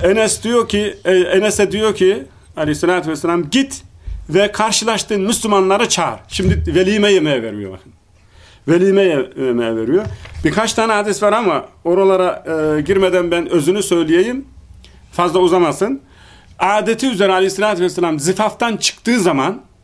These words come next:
yani gerdekten çıktığı zaman bütün hanımlarına uğrar, selam verir ve onlara dua edermiş.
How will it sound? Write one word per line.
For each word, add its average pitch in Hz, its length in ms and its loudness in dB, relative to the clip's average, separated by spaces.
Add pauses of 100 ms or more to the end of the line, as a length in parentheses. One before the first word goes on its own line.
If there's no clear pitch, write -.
(460)
yani 156 380 -2 (300)
gerdekten 175 680 0
çıktığı - 380 -4
zaman 196 380 0 (380)
bütün 226 300 0
hanımlarına 185 880 0
uğrar, 185 380 2
selam 185 460 -2
verir 208 220 0
ve 220 80 0
onlara 190 600 0
dua 185 320 2
edermiş. 107 480 -8